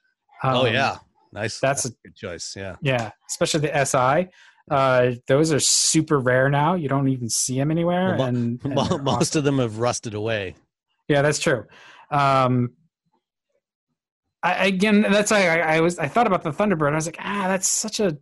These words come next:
Speaker 2: like, that's such, just, like, an extension of the, the sixties and seventies." <laughs> Like, what else do you see l-, very little of, um, that,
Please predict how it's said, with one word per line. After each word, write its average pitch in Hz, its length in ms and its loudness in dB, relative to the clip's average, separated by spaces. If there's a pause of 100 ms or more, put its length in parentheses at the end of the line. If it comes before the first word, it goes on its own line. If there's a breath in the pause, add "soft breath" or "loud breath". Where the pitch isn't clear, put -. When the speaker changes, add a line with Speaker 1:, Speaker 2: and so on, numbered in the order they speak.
(140)
Speaker 2:
like, 156 340 -2 (520 loud breath)
that's 175 100 -2
such, 185 160 -4
just, - 160 -2
like, 185 180 -4 (380)
an 165 100 2
extension 165 520 0
of 135 260 -4
the, 131 200 0 (100)
the 135 100 -2
sixties 139 420 -2
and 127 80 -4
seventies." 113 560 -6
<laughs> 151 40 -8
Like, - 340 0 (800 loud breath)
what 196 360 0
else 175 640 0
do 160 120 -6
you 156 80 -2
see 180 340 0
l-, 156 320 4
very 180 280 2
little 160 340 2
of, 117 420 0 (420 soft breath)
um, 135 520 0
that, 139 220 0